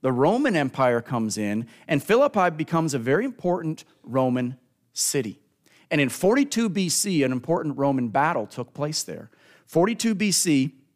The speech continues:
the Battle of Philippi, as it was called, between the Roman forces of Octavian and Antony and the defenders of the Roman Republic, Brutus and Cassius, meet at Philippi,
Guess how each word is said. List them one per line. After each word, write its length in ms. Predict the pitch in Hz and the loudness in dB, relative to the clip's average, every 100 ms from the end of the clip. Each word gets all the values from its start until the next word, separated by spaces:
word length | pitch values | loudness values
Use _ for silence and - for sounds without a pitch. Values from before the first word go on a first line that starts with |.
| _ _ _ _ _ - 131 | _ _ _ _ _ -12 -2
the 320 | 139 143 139 | 4 4 4
Battle 360 | 131 143 185 180 | 4 4 4 2
of 80 | - | 2
Philippi, 560 | - 214 160 131 117 | 0 2 2 2 2
as 160 | 113 113 | 2 0
it 80 | 120 | -6
was 120 | - | -8
called, 340 | - 120 127 | 0 2 2
between 300 | 120 - 147 | -2 -2 0
the 80 | 127 | 2
Roman 360 | 123 151 202 202 | 2 2 0 -4
forces 460 | 185 180 180 151 | -4 -2 -2 -2
of 100 | 135 | 0
Octavian 720 | 107 101 - 160 175 202 202 | 0 -2 -2 -2 0 -2 -4
and 180 | 143 127 - | -6 -8 -6
Antony 600 | 156 185 - 95 98 - _ - - | -6 -6 -8 -8 -8 -12 _ -20 -6
and 160 | 143 135 | -2 0
the 60 | |
defenders 600 | 131 - 160 185 196 190 | -2 -2 -2 0 0 -2
of 300 | - 151 127 | 0 -2 0
the 160 | 123 127 | -2 0
Roman 360 | 127 135 123 107 | 0 0 0 -2
Republic, 840 | 101 - - 269 165 120 - - _ _ | -6 -8 -2 -2 0 -2 -4 -20 _ _
Brutus 600 | 107 143 156 165 160 - _ _ - | -2 2 2 0 -2 -6 _ _ -8
and 140 | 120 | -6
Cassius, 720 | - 185 190 - - - - - _ _ - | -4 -6 -6 -8 -10 -12 -14 -16 _ _ -6
meet 440 | 127 208 - - _ | -4 -4 -6 -16 _
at 180 | 131 127 | -6 -4
Philippi, 580 | - 180 131 113 92 | -4 -2 -2 -2 -2